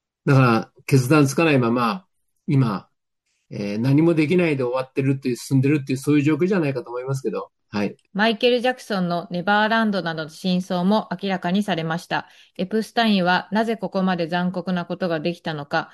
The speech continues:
Speaker 2: 金融や権力までとしてどこかで一線を引くことはできなかったのか、理解が全く追いつきません。
Speaker 1: あれはですね、エプスタインが始めたことではなくて、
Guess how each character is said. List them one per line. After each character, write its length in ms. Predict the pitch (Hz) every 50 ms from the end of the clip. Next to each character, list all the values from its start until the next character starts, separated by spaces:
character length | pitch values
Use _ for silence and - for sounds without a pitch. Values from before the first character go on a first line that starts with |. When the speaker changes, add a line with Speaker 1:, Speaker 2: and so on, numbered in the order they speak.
| - _ _ _
Speaker 2:
金 320 | - - 214 208 208 208
融 180 | 208 208 208 202
や 240 | 202 214 214 - -
権 260 | - - 233 214 208
力 240 | 202 190 180 175 165
ま 140 | 160 165 160
で 120 | 165 160
と 120 | - -
し 80 | 156 -
て 220 | - 180 160 -
ど 140 | - 190 202
こ 120 | - 214 190
か 140 | 185 175
で 80 | 156 160
一 160 | 156 160 -
線 340 | - - 190 190 190 190 190
を 60 | 190
引 140 | 185 - -
く 20 |
こ 160 | _ - 196 190
と 80 | 190
は 100 | 180 160
で 140 | 151 165 160
き 120 | - 226
な 140 | 226 233 214
か 80 | 208 180
っ 100 | 175 -
た 120 | - 160
の 100 | 151 143
か、 240 | - - 160 156 - - - _ _
理 100 | - 202
解 220 | 190 202 190 180 170
が 100 | 151 151
全 320 | 156 151 - _ - 208
く 100 | 202 214
追 120 | 202 202 202
い 60 | 196
つ 80 | 196 -
き 100 | - 196
ま 140 | 185 175 -
せ 140 | - 175
ん。 120 | 156 - - _ _ _ _ _
Speaker 1:
あ 140 | - 123
れ 80 | 127 156
は 120 | 196 220
で 120 | 196 170 135
す 120 | 135 -
ね、 280 | 139 151 139 117 110 - -
エ 120 | 117 117
プ 160 | - 175 165
ス 80 | - -
タ 140 | - 214 208
イ 40 |
ン 20 | 170
が 60 | 131
始 160 | 127 127 135
め 100 | 135 135
た 140 | 131 143 135
こ 80 | 135 135
と 140 | 147 139
で 100 | 135 131
は 100 | 123 120
な 120 | 120 117 -
く 80 | _
て、 360 | _ - 123 113 101 90 -